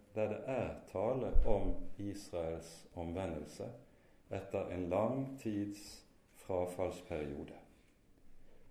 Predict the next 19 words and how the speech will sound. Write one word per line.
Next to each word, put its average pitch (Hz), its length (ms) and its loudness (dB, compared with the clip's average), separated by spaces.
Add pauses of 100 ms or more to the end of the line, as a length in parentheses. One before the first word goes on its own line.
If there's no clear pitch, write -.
(140)
Og 113 60 -8
så 127 100 -4
kobler 113 420 0
han 90 100 -2
disse 101 300 -4
tingene 85 500 -6
altså 85 400 -6 (440)
sammen. 78 420 -10 (1200)
Og 101 60 -2
dette 107 260 0
var 127 160 0
typisk - 640 -4 (220)
for 113 400 2
denne 107 240 0
måten, 95 640 -2 (640)
eh, 98 220 -4
å 95 80 -4
lage 92 460 2 (180)
midrasjer, 104 840 -2